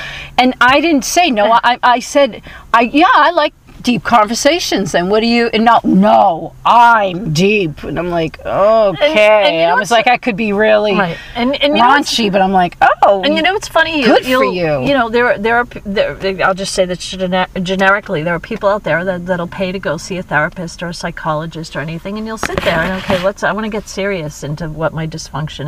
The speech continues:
Speaker 2: is and what my, what," you know,
Speaker 1: Yeah.
Speaker 2: they don't say it like that,
Speaker 1: Right.
Speaker 2: but,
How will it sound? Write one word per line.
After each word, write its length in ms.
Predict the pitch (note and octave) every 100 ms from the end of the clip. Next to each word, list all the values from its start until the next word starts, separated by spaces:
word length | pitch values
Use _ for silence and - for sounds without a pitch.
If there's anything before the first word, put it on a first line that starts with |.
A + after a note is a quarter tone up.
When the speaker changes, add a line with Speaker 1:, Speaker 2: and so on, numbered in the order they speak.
| D3
Speaker 2:
is 120 | D3+
and 100 | C#3
what 100 | C#3+
my, 140 | D#3 D#3
what," 260 | E3 E3
you 80 | G3+
know, 80 | G3+
Speaker 1:
Yeah. 80 | G3
Speaker 2:
they 60 | F3
don't 160 | E3+
say 140 | - F3
it 60 |
like 160 | D3 D#3+
that, 220 | D3+ D3
Speaker 1:
Right. 260 | G3 E3+ C3
Speaker 2:
but, 100 | -